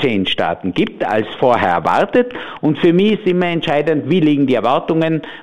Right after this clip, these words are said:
was bringt der Markt. Wir sind jetzt in den negativen Bereich seit, sage ich mal, eineinhalb Monaten eingetaucht.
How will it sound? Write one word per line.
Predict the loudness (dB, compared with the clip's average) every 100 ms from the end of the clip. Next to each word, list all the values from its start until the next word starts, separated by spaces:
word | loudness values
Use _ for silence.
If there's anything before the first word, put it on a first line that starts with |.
| 0
was | 2 2 0
bringt | 0 0 2
der | 2
Markt. | 4 4 2 0 -10 -14 0
Wir | 2 2 4
sind | 4 4
jetzt | 2 0 2
in | 2
den | 4 4
negativen | 4 2 0 -2 -2 -4
Bereich | -4 -2 -2 -2 -2
seit, | -2 -2 -8 _ _ -10 0
sage | 2 2
ich |
mal, | 2 2 0
eineinhalb | 0 2 2 2 2 2
Monaten | 2 2 2 0 -2
eingetaucht. | -2 -2 0 0 0 2 2 0